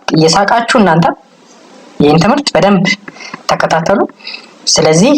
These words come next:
አሁን ከሀ ነው የምንጀምረው። ይሄ ሀ ነው፣ ሸ ነው፣ እስከ ሀ እስከ ሸ። ስለዚህ አንደኛ ፊደል፣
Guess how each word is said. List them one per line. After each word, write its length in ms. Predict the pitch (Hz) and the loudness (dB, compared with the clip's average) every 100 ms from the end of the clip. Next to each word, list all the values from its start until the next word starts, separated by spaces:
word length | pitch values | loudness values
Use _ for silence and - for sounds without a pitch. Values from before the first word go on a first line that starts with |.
| - | 0
አሁን 240 | - 233 220 | 0 0 0
ከሀ 200 | - - 226 | 0 0 0
ነው 100 | 165 | 0
የምንጀምረው። 580 | 143 - - 170 - - - - - 165 | 0 0 0 0 -2 -8 -16 -20 -6 0
ይሄ 140 | 170 220 | 2 2
ሀ 180 | - 175 - | 2 0 -2
ነው፣ 140 | 180 - _ - - - - | -4 -8 _ -20 -20 -20 -8
ሸ 220 | - - 147 | -4 0 -2
ነው፣ 160 | 123 - - - - - - | -2 -8 -14 -16 -14 -14 -4
እስከ 220 | - - - | -4 -2 -2
ሀ 160 | 240 | 0
እስከ 200 | - - 151 | 0 0 0
ሸ። 160 | - - - - - - - - - - | 0 -4 -6 -20 -20 -18 -18 -20 -14 -6
ስለዚህ 380 | - 202 214 - | -2 0 0 0
አንደኛ 400 | 180 214 220 208 160 | 2 4 4 4 2
ፊደል፣ 340 | - 143 160 | 0 0 2